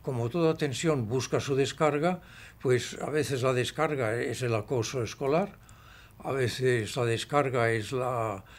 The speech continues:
agresión sexual y a veces la descarga es la autoagresión.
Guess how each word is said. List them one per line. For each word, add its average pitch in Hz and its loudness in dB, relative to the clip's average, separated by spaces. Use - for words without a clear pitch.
agresión 120 0
sexual 165 0
y 160 0
a 165 4
veces 170 0
la 135 0
descarga 180 0
es 165 0
la 156 0
autoagresión. 101 0